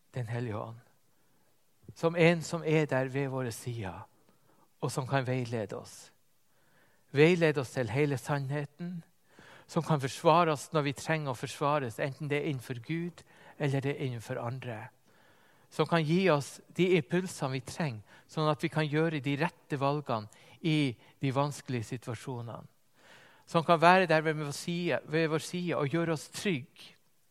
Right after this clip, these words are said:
sånn at vi ikke liksom forsvinner inn i frykt og i feighet når noen utfordrer oss og spør oss, «Hva tror du egentlig på?» Kan du forklare litt grann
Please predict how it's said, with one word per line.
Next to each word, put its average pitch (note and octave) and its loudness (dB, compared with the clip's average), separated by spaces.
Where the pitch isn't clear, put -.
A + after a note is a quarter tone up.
sånn D#3+ 4
at D#3 0
vi D3+ -2
ikke E3+ 0
liksom D3+ 0
forsvinner E3+ 2
inn D#3+ 2
i C#3+ 0
frykt - -6
og C#3+ 0
i C3+ -4
feighet D3+ -4
når D3 0
noen B2+ -2
utfordrer D3 -4
oss - -14
og - -8
spør A#2 -8
oss, - -16
«Hva F3+ 2
tror G3+ -6
du G#2 -6
egentlig C3 -8
på?» - -18
Kan F3+ 2
du F3+ 0
forklare F3 -4
litt A#2+ -8
grann A2 -6